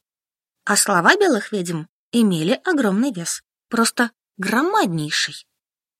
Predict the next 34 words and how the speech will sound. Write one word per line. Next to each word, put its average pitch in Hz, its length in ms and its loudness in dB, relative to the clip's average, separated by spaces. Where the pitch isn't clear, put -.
Я 226 220 2
нашла 262 400 2
в 185 80 2
одной 233 280 2
из 196 100 -2
книг 302 300 -4
по 208 140 0
истории 247 380 2
прошлого 247 480 0
века 262 400 0
информацию 214 880 0
о 208 100 -4
том, 247 400 0
как 208 240 -4
белая 277 360 0
ведьма 165 400 -2
была 208 200 2
свидетелем 247 720 2
в 190 60 -2
деле 269 400 4
о 226 120 -2
подозрении 233 760 0
в 220 80 0
одержимости 226 680 0
наследного 262 520 2
принца. 214 540 0
И 240 180 2
именно 269 320 4
по 269 140 -4
ее 269 420 2
показаниям 226 880 2
принца 220 480 0
признали 247 480 2
виновным, 185 580 0